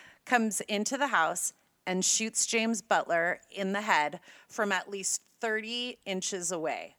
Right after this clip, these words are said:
And James Butler was basically just sitting in his living room in a red rocking chair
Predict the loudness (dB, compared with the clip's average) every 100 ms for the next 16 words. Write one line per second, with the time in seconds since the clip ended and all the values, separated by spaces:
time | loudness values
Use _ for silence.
0 | _ _ _ 0 2 4 2 -2 -10 -4
1 | 0 0 0 2 2 4 0 -2 -6 -8
2 | -6 -4 -4 -4 -6 -4 -4 -2 -2 -2
3 | -2 2 2 2 0 0 -2 -2 0 0
4 | -2 -4 -6 -10 _ _ -4 -2 -2 0
5 | 0 0 2 2 0 -2 -2 -2 -2 -2
6 | -4